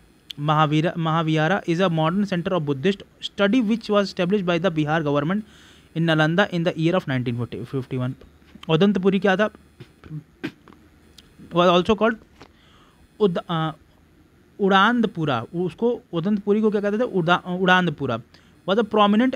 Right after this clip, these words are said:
education center of ancient India। It was situated in Magad, now Bihar, India। It was established by पाला emperor गोपाल फर्स्ट।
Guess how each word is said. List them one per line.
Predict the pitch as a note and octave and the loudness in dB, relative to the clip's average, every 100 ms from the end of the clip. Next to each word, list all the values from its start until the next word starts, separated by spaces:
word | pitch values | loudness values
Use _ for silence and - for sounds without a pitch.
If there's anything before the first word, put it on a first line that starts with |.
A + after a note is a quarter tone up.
| G3+ | -2
education | G#3 G3+ G#3+ | 0 0 0
center | G3+ G3 | -2 -2
of | A3 F#3 | -4 -4
ancient | E3+ E3+ F3 F#3+ | -6 -6 -4 -4
India। | D#3+ C#3 E3 - - _ - - - | -2 -2 -4 -6 -18 _ -20 -18 -6
It | G3 | 0
was | A3 G#3+ | 0 0
situated | F#3 F#3 A3+ A3 | 0 2 2 0
in | F#3+ E3+ D3+ | 0 0 0
Magad, | D3+ G3+ - _ - | 2 0 -2 _ -10
now | D#3+ F3 E3+ | -2 0 0
Bihar, | D3 C3 D#3 A3 _ _ _ _ _ _ | 0 0 -2 -4 _ _ _ _ _ _
India। | D#3+ D3+ F#3+ G#3+ _ - | 0 2 0 -4 _ -2
It | G3+ | 2
was | A#3+ - | 2 2
established | G3 G3+ F#3+ A3 | 0 0 0 0
by | F3+ - | -2 -4
पाला | E3 F#3 A3 | 0 0 2
emperor | F#3 E3 F3 A3 - - D3+ | 0 0 0 -2 -4 -14 -2
गोपाल | D#3 D3+ C#3+ | 0 2 0
फर्स्ट। | - A2+ | -2 -8